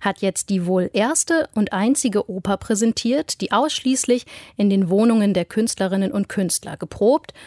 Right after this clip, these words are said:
und aufgezeichnet wurde. Alienati heißt diese Oper. Es geht um eine Bedrohung aus dem Weltall, die den Alltag hier auf der Erde gehörig durcheinander bringt. Jörn Florian Fuchs,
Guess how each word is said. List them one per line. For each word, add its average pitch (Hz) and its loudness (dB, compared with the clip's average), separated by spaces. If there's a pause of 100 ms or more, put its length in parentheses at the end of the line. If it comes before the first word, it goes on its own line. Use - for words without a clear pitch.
(160)
und - 0
aufgezeichnet 175 -4
wurde. - -8 (420)
Alienati 240 2 (180)
heißt 185 -2
diese 214 -2
Oper. 262 0 (320)
Es - -4
geht 208 0
um 208 0
eine 196 0
Bedrohung 202 2
aus 214 -4
dem 208 0
Weltall, 226 0
die 226 -2
den 202 2
Alltag 202 0
hier 247 0
auf 208 -6
der - -4
Erde 190 0 (300)
gehörig 196 0
durcheinander 254 2
bringt. - -10
Jörn 196 0
Florian 202 0
Fuchs, - -4